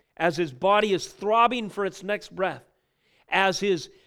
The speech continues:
uh, consciousness begins to black out before him, in his heart he cries out,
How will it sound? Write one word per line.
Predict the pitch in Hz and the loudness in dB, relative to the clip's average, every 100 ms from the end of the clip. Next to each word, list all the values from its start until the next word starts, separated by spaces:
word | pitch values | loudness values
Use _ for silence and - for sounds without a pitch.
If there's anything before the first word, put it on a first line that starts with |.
| _ - | _ -4
uh, | 170 175 | -2 -2
consciousness | - 226 269 247 202 202 180 | 2 4 4 0 -4 -4 -4
begins | 185 208 - | -4 -4 -2
to | 180 | -4
black | 135 170 214 226 233 | -4 0 2 2 2
out | 220 190 180 | 2 2 -2
before | 165 214 226 233 | -4 2 4 4
him, | 175 147 147 _ _ _ _ - | 2 -4 -12 _ _ _ _ -4
in | 202 | -2
his | - | -4
heart | - 262 269 | 4 6 6
he | 165 185 | 0 -10
cries | - 220 269 294 208 | -2 2 4 4 4
out, | 277 247 - - - | 4 4 0 -10 -20